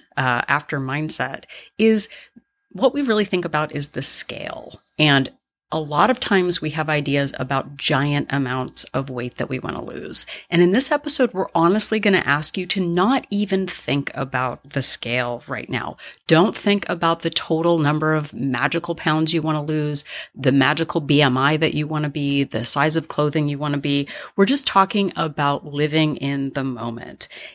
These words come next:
You know, and you might be here because of your weight or the size of your clothing or,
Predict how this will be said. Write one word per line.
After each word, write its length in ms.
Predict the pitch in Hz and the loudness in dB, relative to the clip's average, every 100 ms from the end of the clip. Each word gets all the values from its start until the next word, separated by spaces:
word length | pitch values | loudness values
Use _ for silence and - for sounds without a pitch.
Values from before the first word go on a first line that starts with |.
| - | 0
You 100 | 226 | 4
know, 140 | 233 - | 4 6
and 160 | 226 | 4
you 80 | 220 | 6
might 260 | 214 247 220 | 4 0 0
be 120 | 233 | -2
here 520 | - 247 269 254 196 | -2 2 4 6 4
because 600 | 175 180 - 190 190 175 | 2 -2 0 2 4 2
of 300 | - 165 151 | 0 -2 -2
your 200 | 156 160 | -6 -4
weight 480 | 147 147 156 151 - - | -6 -2 0 0 -2 -6
or 100 | 151 | -8
the 120 | 151 | -4
size 340 | - 147 160 | -2 -2 -2
of 140 | 156 147 | -4 -8
your 120 | 147 | -12
clothing 760 | - - 151 160 151 151 143 135 | -12 -6 0 0 2 0 0 -2
or, 480 | - 147 147 143 | -4 2 4 4